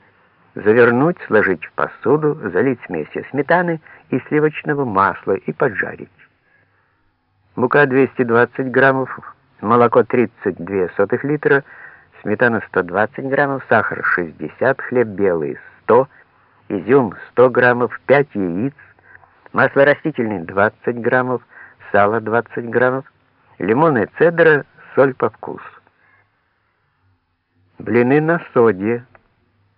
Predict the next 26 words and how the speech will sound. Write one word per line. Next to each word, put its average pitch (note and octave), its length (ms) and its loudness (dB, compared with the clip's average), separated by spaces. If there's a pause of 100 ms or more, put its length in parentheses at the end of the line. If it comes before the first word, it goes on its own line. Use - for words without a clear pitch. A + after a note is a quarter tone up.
(420)
Яйца D3 400 0
смешать C3+ 480 2
с - 100 -20
тёплой B2+ 320 4
водой, B2 540 2 (340)
прибавить G#2+ 540 2 (160)
соль, E3+ 320 4 (180)
соду, C3 300 4
затем G#2 460 2
всыпать A#2+ 460 0
муку F#2 540 -4
и - 100 -2
хорошо B2 380 0
размешать, D#3+ 560 -2 (640)
так, - 180 2
чтобы G#2+ 240 -4
тесто B2+ 460 0 (100)
получилось G#2+ 500 0
без G#2 280 0
комков. A2 440 -2 (1160)
Лимонную F3 500 2
кислоту A#2 520 0
развести G#2+ 460 -2
в C3+ 80 -8
стакане B2+ 420 -2
воды, E2+ 380 -4